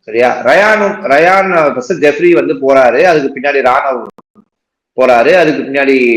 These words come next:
ரயன் போறாரு. மூணு பேரும் கட்டி பிடிச்சு உருளும் போது, ஆ, பிட்டுக்குள்ள, ஆ, தனியா தான் விழுகுறாங்க. அதாவது தெரிஞ்சு பிட்டுக்குள்ள தள்ளல, பிட்டுக்குள்ள ஆட்டோமேட்டிக்கா விழுகுறாங்க. ஓகேவா? ஒரு பேலன்ஸ் மிஸ் ஆகி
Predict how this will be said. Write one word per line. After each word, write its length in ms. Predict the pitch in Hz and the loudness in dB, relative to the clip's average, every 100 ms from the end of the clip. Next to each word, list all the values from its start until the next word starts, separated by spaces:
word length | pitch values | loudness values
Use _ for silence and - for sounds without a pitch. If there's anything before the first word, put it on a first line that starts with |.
| 110 110 110 - | 0 -2 -4 -4
ரயன் 340 | 113 131 147 135 | 0 0 0 0
போறாரு. 600 | 117 113 107 135 196 160 | 2 2 2 2 0 0
மூணு 180 | 143 139 | -4 -4
பேரும் 180 | 151 160 | -2 -2
கட்டி 240 | 123 135 | -4 -4
பிடிச்சு 260 | 143 135 131 | -12 -12 -8
உருளும் 340 | 120 123 107 | -8 -6 -6
போது, 500 | 107 120 233 - - _ _ _ _ - _ _ - | -4 0 0 0 -6 _ _ _ _ -20 _ _ -6
ஆ, 280 | 131 127 123 - | 0 2 0 0
பிட்டுக்குள்ள, 760 | 180 - 247 - 196 269 - - - 143 | -4 -4 -4 0 2 0 -2 -12 -6 0
ஆ, 600 | 135 123 117 113 - - _ _ _ _ _ _ | 2 4 2 0 -6 -16 _ _ _ _ _ _
தனியா 280 | - 175 226 | -2 0 2
தான் 120 | 226 | 2
விழுகுறாங்க. 520 | 185 160 117 92 - - _ _ _ - - - - | 2 2 0 -4 -12 -20 _ _ _ -16 -16 -18 -4
அதாவது 460 | 139 165 240 226 | 0 2 2 2
தெரிஞ்சு 340 | 254 269 277 269 | 2 2 2 0
பிட்டுக்குள்ள 480 | 269 190 180 202 202 | -2 -4 0 0 2
தள்ளல, 420 | 151 147 120 - - - | 0 2 0 -4 -10 -6
பிட்டுக்குள்ள 300 | 175 240 208 | -4 -2 2
ஆட்டோமேட்டிக்கா 640 | 247 196 214 202 196 208 160 | 2 2 0 0 0 0 2
விழுகுறாங்க. 480 | 170 165 113 - - _ _ - | 2 4 2 -2 -12 _ _ -6
ஓகேவா? 420 | 123 117 127 120 | -2 0 0 2
ஒரு 140 | 127 127 | 0 -2
பேலன்ஸ் 500 | 117 156 170 160 139 | 0 0 0 -4 -8
மிஸ் 220 | 135 135 | -6 -2
ஆகி 140 | 120 | -2